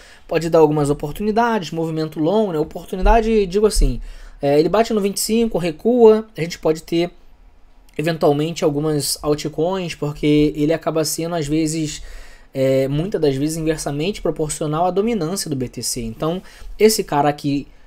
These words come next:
subindo, é, as altcoins tendem a apanhar um pouco mais, mas no momento que ele corrigir, a gente pode ver as altcoins, talvez, se a dominância cair, é, ganhando um pouco de valor, tá?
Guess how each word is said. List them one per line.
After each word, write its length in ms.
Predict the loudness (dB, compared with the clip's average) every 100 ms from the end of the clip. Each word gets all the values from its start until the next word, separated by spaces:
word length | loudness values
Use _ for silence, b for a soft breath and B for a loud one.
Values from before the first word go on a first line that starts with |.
| -12
subindo, 600 | -4 -2 0 0 0 -2 b b b -20 -6
é, 640 | -2 0 2 2 2 0 -2
as 140 | -4
altcoins 720 | -4 -4 -4 -4 -4 -8 -10 -8
tendem 560 | -8 -6 -6 -6 -10 -10
a 300 | -6 -4 -4
apanhar 380 | -2 -2 -2
um 80 | -4
pouco 280 | -4 -4 -2
mais, 300 | -2 0 0
mas 240 | 0 -2
no 80 | -4
momento 300 | -4 -4 -6
que 120 | -4
ele 220 | -4 -2 -4
corrigir, 580 | -2 -2 -2 0 -2 -4 B B -10
a 20 |
gente 160 | -8 0
pode 260 | 2 4 2
ver 320 | 0 0 -4 -6
as 100 | -2
altcoins, 720 | -2 -2 -4 -4 -4 -6 -10 -14 -8
talvez, 540 | -4 -2 0 -2 -2
se 100 | -2
a 60 | 0
dominância 560 | 0 -2 -4 -4 -6 b b b -2
cair, 480 | 4 6 6 6 B B B -6
é, 380 | -6 -4 -2 -2
ganhando 360 | -2 -2 -2
um 60 | -4
pouco 340 | -2 -2 -2
de 280 | -2 -2 -2 -2
valor, 600 | -2 0 2 0 -4 -12 -12
tá? 320 | -6 -6 -6